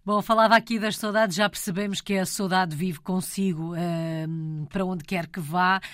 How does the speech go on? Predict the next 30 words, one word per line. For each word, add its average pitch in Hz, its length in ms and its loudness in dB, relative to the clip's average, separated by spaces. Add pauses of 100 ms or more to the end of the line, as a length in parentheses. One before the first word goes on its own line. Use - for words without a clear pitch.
(140)
Falou 196 340 -2
aqui, 196 360 0
obviamente, 175 480 0
da 165 120 -4
família, 190 580 -2
da 151 100 -2
escola, 202 600 0 (320)
ahm, 214 340 0 (260)
mas 214 180 -2
para 247 260 2
além 240 380 0
destes 220 460 -4
aspectos, 202 760 -4 (280)
que 320 140 2
outras 285 300 -2
saudades 180 500 -2
tem? 151 220 -2
De 160 100 -6
que - 80 0
é 233 60 0
que - 120 -10
se - 120 -4
sente 220 300 -2
falta 165 360 -4
do 160 120 -4
país 156 280 -4
quando 151 240 -6
se - 80 -8
está 147 260 -6
longe? 135 480 -12